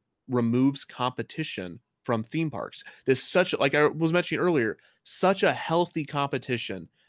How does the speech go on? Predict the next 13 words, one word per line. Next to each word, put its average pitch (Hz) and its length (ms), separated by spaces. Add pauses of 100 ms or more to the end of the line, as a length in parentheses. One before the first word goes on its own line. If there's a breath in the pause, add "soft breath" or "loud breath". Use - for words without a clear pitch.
between 120 520
Disney 131 360
and 127 100
Universal 120 480
in 107 80
Florida 104 300
right 85 240
now 71 280 (240 soft breath)
because 120 320
everyone 135 540
loves 110 420
the 117 140
theming. 123 400